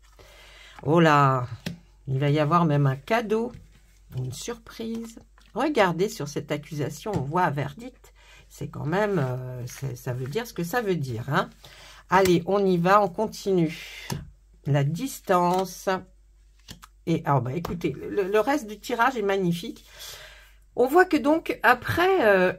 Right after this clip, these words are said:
<clears throat> après cette période, cette étape que vous avez vécue, là, on voit que ça y est. Le changement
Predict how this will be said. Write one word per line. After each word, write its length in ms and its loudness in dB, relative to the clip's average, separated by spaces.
<clears throat> 440 4
après 300 0
cette 460 -2
période, 560 0
cette 240 -2
étape 340 -2
que 80 -6
vous 200 -2
avez 200 2
vécue, 480 -2
là, 300 0
on 80 0
voit 140 6
que 80 -16
ça 100 0
y 100 2
est. 180 -6
Le 120 2
changement 540 2